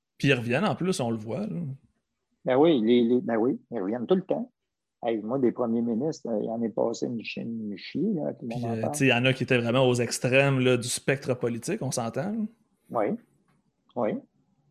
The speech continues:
Speaker 2: Puis des fois aussi, les gens disent, euh, « Pourquoi, euh, t'es plus sévère avec, euh, le chef de l'opposition, le premier ministre, puis pas du tout avec les autres ? »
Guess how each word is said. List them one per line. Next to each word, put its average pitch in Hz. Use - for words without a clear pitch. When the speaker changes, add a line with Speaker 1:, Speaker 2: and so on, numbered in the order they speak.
Speaker 2:
Puis 156
des 131
fois 175
aussi, 175
les 135
gens 143
disent, 123
euh, « 104
Pourquoi, -
euh, 135
t'es 127
plus 156
sévère 139
avec, 120
euh, 113
le 120
chef 156
de 143
l'opposition, 135
le 127
premier 139
ministre, 143
puis 135
pas 160
du 139
tout 160
avec 120
les 120
autres ? » 123